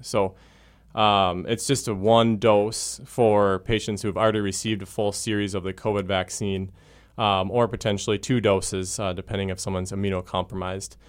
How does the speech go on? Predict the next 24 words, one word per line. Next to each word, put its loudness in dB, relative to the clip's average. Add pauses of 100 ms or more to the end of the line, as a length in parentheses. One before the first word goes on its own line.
(180)
And 4
really 8
the 4
goal 6
is -2
to -6
prevent, 0 (100)
um, -2
severe 4
illness, -2
or 0
if -6
you -4
do 0
get -4
sick, -4
really 0
just -10
keep -10
you -4
out -6
of -6
the -8
hospital. -4